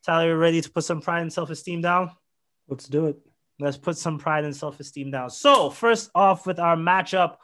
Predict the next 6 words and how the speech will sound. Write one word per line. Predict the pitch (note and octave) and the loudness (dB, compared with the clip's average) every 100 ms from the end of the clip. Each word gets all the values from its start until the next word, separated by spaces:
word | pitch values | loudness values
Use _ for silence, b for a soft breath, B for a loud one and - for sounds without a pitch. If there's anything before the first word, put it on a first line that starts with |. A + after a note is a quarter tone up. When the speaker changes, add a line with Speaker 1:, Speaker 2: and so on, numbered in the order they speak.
| b b b | b b b
Speaker 1:
we | D#3+ D3+ | -6 -2
have | E3+ D3+ | -2 -2
Atletico | C#3 C3+ D3+ D#3+ G#3+ A3 A3+ G#3 - G#3 G3+ F#3 | -4 -6 -4 4 4 4 0 -4 -2 0 0 -2
Madrid | E3 D3 C#3+ C#3+ G#3+ D4+ C#4 - _ _ _ _ _ | -4 -6 -6 -2 4 4 4 0 _ _ _ _ _
versus | A#2+ F3 E3 E3+ D#3 C#3+ - _ _ _ - | -2 -2 -2 -4 -4 -6 -12 _ _ _ -6
Chelsea. | - E3+ E3 - A2 | 0 2 0 -4 -10